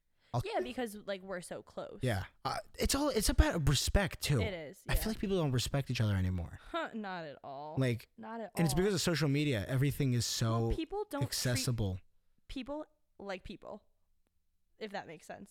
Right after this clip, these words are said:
Speaker 1: People
Speaker 2: Like,
Speaker 1: like, what?
Speaker 2: they, they don't see each other as human beings. It's kinda
Speaker 1: Yeah.
Speaker 2: just like they're an
Speaker 1: They don't
Speaker 2: object.
Speaker 1: value
Speaker 2: They're,
Speaker 1: each other.
Speaker 2: they're like, yeah, they're just a
Speaker 1: It's,
Speaker 2: pawn in
Speaker 1: that's
Speaker 2: my life. They're
Speaker 1: insane.
Speaker 2: just there. Yeah.
Speaker 1: It's like, no, no, no. S-,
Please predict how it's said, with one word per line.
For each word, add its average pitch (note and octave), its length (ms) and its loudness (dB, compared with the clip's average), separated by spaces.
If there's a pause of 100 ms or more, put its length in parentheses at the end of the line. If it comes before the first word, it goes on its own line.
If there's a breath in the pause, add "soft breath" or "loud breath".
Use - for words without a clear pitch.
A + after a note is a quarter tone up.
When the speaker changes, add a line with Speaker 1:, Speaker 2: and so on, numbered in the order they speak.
(120)
Speaker 1:
People C#3 260 2
Speaker 2:
Like, A#2+ 100 4
Speaker 1:
like, A#2+ 180 0 (360)
what? A2 240 0 (120)
Speaker 2:
they, A3+ 460 -4 (760)
they B3 140 -4
don't C4 220 -6 (260)
see A#3+ 340 -12
each A3 120 -12
other G#3 180 -4
as F#3+ 140 -6
human F#3+ 300 -10
beings. F3 380 -14
It's - 100 -20
kinda D3+ 120 4
Speaker 1:
Yeah. C#3 120 0
Speaker 2:
just G2 80 -2
like F#3 240 -8
they're A3+ 300 -2 (100)
an A3 100 -6
Speaker 1:
They F#3+ 80 4
don't C#4+ 140 4
Speaker 2:
object. C#3+ 180 2
Speaker 1:
value G#3 320 2
Speaker 2:
They're, A#3 140 4
Speaker 1:
each D#3 180 0
other. A#2 160 4
Speaker 2:
they're - 180 2
like, G#3 360 -6
yeah, D#4 440 -6
they're A3 120 -4
just A#3 120 -8
a - 60 -6
Speaker 1:
It's, G#3+ 180 -2
Speaker 2:
pawn F#3+ 200 -2
in D#3 80 0
Speaker 1:
that's G3+ 120 -2
Speaker 2:
my G#3 80 0
life. G#3 160 0
They're F3+ 100 2
Speaker 1:
insane. F3 180 0
Speaker 2:
just G#2 180 -10
there. E3 320 -8
Yeah. C#4 280 -4
Speaker 1:
It's - 100 -4
like, C4 100 2
no, D4+ 60 4
no, D#4+ 80 2
no. D4 260 0 (180)
S-, - 320 -2